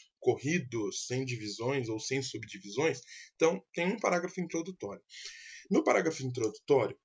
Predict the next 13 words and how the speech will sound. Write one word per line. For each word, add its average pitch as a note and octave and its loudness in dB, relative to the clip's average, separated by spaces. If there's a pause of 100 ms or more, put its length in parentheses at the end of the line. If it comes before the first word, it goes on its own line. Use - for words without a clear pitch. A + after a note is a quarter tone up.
(120)
ou C3 6
na A2+ 2
introdução, - -2 (320)
se - 2
explicitam F#3 2
e F#3 2
estabelecem D#3 2
tanto - 0
o C3 6
tema G#3 2
central C3 0
do A2 -2
argumento G#2+ 0